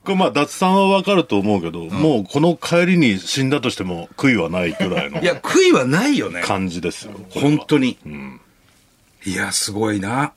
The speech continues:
Speaker 1: いいね。
Speaker 2: よくやってきたな。
Speaker 1: 頑張ったな。
Speaker 2: うん。頑張ったよ。
Speaker 1: <laughs> 俺たち頑張ったよ。
Speaker 2: 誰も知り合いなかったんだよ、東京に。
Speaker 1: <laughs>
Speaker 2: なあ。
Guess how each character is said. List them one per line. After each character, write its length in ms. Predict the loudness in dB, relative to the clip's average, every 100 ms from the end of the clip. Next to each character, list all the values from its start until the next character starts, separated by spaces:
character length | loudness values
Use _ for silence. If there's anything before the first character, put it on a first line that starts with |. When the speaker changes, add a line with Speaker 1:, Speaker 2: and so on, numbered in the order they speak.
| _ -20 _ _ -12
Speaker 1:
い 160 | -12
い 40 | -10
ね。 380 | -10 -10 -8 -6
Speaker 2:
よ 100 | -4
く 100 | -6
や 60 |
っ 40 | -4
て 120 | -4
き 80 | -2
た 100 | 0
な。 300 | 2 0 -4
Speaker 1:
頑 160 | -6 -2
張 60 | -2
っ 40 |
た 120 | -2
な。 320 | 0 0 0 -2
Speaker 2:
う 220 | 0 2 0 -2
ん。 40 | _ _ _ _ _ _ _ -4
頑 240 | -2 0
張 100 | 0
っ 60 | 0
た 120 | 2
よ。 200 | 4 4 2 0 2 2 2 2
Speaker 1:
<laughs> 580 | -2 0 -2 -2 -14 -6
俺 180 | 0 2
た 100 | 0
ち 100 | 0
頑 200 | 2 4
張 80 | 2
っ 100 | 2
た 160 | 0 0
よ。 220 | 0 0 0 0 -6 -8 -8 -4 0 0
Speaker 2:
誰 200 | 0 0
も 120 | 0
知 180 | 0 0
り 100 | 2
合 60 |
い 40 | 2
な 100 | 0
か 80 | -2
っ 60 |
た 100 | -4
ん 40 | -2
だ 60 |
よ、 60 | -2
東 260 | 0 -2
京 160 | 0 0
に。 100 | -2
Speaker 1:
<laughs> 1900 | -4 -4 -6 -4 -8 -8 -12 -10 -10 -10 -10 -18 _ _ _ _ _ _ -8
Speaker 2:
な 320 | -4 -2 0
あ。 80 | -2